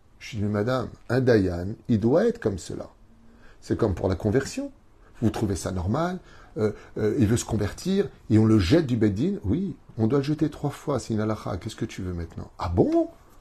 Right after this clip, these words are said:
Ah, je savais pas. Alors pourquoi tu fais un mauvais nom au Beit Din ? Est-ce que, est-ce que tu te renseignes avant de parler ? Est-ce que tu connais les tenants et aboutissants ?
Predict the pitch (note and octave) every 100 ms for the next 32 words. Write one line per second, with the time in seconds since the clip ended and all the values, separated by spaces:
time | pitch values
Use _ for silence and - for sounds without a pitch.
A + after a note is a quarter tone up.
0 | - A#2 G#2 - D2+ - D#3+ F#3 F#3 -
1 | - - - - - - - _ _ -
2 | - - - G2+ - - A#2+ - G2+ F2
3 | F2 F#2+ G2+ G#2 F2+ F2+ F2+ A2+ A#2 -
4 | - - - - - - - - - -
5 | - - - G3 - C3+ B2+ - - -
6 | - A#2 - - - G2+ D#3 F2 F2+ D#2
7 | E2+ E2+ F#2 - - - - - - -
8 | F#3+ G#3+ - D#3 - - F3+ D#3 F#3+ F3+
9 | - A#2 A#2+ G#2 G2+ F#2+ G#2+ - B2+